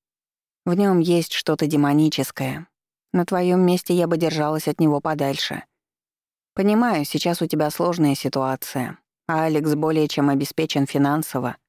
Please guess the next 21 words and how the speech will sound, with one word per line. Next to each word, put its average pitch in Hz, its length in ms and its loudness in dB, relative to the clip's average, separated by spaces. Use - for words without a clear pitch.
и 175 60 0
это 147 300 0
удобно. 147 560 -2
Но 196 120 0
тебе 185 260 2
почти 165 380 -2
девятнадцать, 156 720 0
и, 135 40 2
возможно, 151 680 0
если 143 320 0
ты 156 120 0
найдешь 156 380 0
хорошего 151 500 -2
адвоката, 151 540 -2
он 147 140 2
поможет 151 440 0
тебе 156 240 0
избавиться 139 500 -2
от 135 100 -6
его 143 240 0
опеки. 139 520 -6